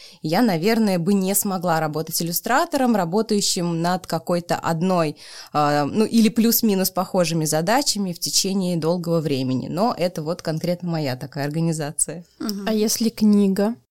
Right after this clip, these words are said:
Speaker 3: Ну да, я просто часто слышу о том, насколько тяжело, ам, когда, а, иллюстратор или художник, э, работает, ам, с каким-то издательством не в плане плохого опыта или что такое, а в плане, насколько это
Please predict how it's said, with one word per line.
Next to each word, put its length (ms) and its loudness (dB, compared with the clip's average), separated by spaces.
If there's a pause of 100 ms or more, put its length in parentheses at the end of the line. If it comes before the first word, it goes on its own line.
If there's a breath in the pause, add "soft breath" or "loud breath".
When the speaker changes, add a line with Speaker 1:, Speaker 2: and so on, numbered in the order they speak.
(260)
Speaker 3:
Ну 180 0
да, 120 -2
я 220 -2
просто 320 -6
часто 360 -6
слышу 540 -4
о 100 0
том, 480 -2
насколько 760 -4
тяжело, 880 -2
ам, 920 -2
когда, 760 -2 (440 loud breath)
а, 280 -2
иллюстратор 580 -4
или 80 -2
художник, 760 0
э, 280 0
работает, 680 -2 (140)
ам, 600 -2
с 100 -2
каким-то 580 -2
издательством 800 -2 (280 loud breath)
не 120 6
в 100 -8
плане 520 2
плохого 600 0
опыта 260 -4
или 120 -2
что 180 -4
такое, 360 -4
а 180 -6
в 80 -12
плане, 380 2
насколько 500 -2
это 340 -4